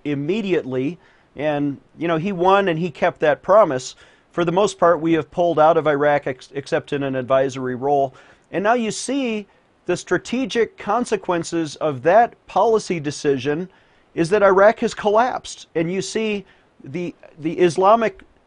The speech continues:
State, isis, has now risen to power. Should we be considering them as a bunch of rebels, or are they actually a government now?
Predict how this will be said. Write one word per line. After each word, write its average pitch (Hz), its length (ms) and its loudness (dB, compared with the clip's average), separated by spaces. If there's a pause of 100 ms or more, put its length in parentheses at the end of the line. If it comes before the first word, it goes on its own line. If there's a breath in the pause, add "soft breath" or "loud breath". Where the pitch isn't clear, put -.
(120)
State, - 720 2 (180)
isis, 170 600 -2 (360 soft breath)
has 151 140 -6
now 170 220 4
risen 175 380 0
to 165 100 -6
power. 165 420 4
Should 220 220 -4
we 277 160 -2
be 247 180 -4
considering 190 600 -2
them 185 200 -2
as 156 320 -4
a 143 80 -4
bunch 160 220 -2
of 123 100 -6
rebels, 214 560 2
or 156 160 2
are 170 180 2
they 180 200 0
actually 165 480 0
a 131 40 -2
government 127 440 -6
now? 113 260 -12